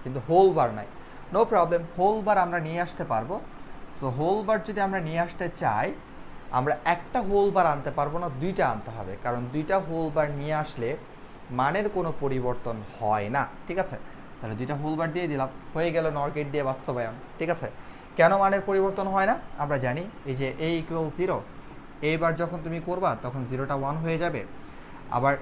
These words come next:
এ বারের উপর যখন আরেকটা বার দিবা, তাহলে এ বারের মান ওয়ান থেকে কি হয়ে যাবে? জিরো হয়ে যাবে। তাহলে এই যে a equal zero, আবার a double bar equal zero। তাহলে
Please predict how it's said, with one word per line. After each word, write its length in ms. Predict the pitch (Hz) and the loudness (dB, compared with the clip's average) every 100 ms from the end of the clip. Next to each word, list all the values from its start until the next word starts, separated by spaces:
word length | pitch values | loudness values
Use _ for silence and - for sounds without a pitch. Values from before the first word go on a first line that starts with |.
| - | 2
এ 220 | 196 208 | 4 6
বারের 300 | 190 185 196 180 - - - | 6 6 4 0 -8 -14 -4
উপর 260 | 165 180 165 | -2 0 0
যখন 220 | 175 175 | -2 -2
আরেকটা 360 | 151 175 196 175 | 2 2 2 -2
বার 200 | 139 113 98 | 0 -2 -2
দিবা, 280 | 110 143 214 - | -2 0 0 -2
তাহলে 180 | 135 127 | -6 -4
এ 180 | 165 185 | 0 2
বারের 300 | 185 185 185 | 2 2 2
মান 120 | 180 | -2
ওয়ান 240 | 156 156 165 | 0 0 0
থেকে 200 | 175 170 | -4 -8
কি 120 | 165 175 | -4 -2
হয়ে 140 | 175 | -2
যাবে? 200 | 170 160 143 | -2 -4 -2
জিরো 180 | 170 | 0
হয়ে 180 | 151 120 | 0 0
যাবে। 220 | 107 120 226 - - | -2 -4 -6 -8 -4
তাহলে 320 | 151 156 123 127 - - - - - | -2 0 -2 -6 -14 -14 -14 -10 -6
এই 100 | 123 | -2
যে 120 | 135 - | -2 0
a 100 | 185 202 | 2 2
equal 240 | 202 202 190 | 2 0 0
zero, 160 | 208 226 220 | 0 0 0
আবার 240 | 135 131 131 139 | 0 2 0 0
a 100 | 185 | 0
double 380 | 180 151 147 190 180 | 2 2 2 2 2
bar 120 | 175 175 | 0 -2
equal 360 | 160 147 120 113 | -6 -2 -2 -2
zero। 160 | 160 113 - - - - - - | -4 -4 -8 -12 -12 -14 -12 0
তাহলে 300 | 151 151 | 2 4